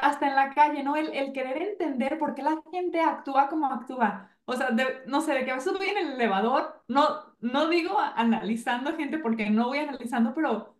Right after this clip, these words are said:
me encanta conectar con la gente hasta en los momentos más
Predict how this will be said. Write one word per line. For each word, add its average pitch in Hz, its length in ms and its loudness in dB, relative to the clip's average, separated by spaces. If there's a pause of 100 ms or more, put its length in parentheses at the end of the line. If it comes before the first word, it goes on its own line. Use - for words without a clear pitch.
(200)
me 254 500 -4
encanta 285 560 2
conectar 240 460 -4
con 277 120 -6
la 254 140 -4
gente 233 220 -2
hasta 262 180 -10
en 240 60 -8
los 220 80 2
momentos 226 1120 -4 (380)
más 240 760 0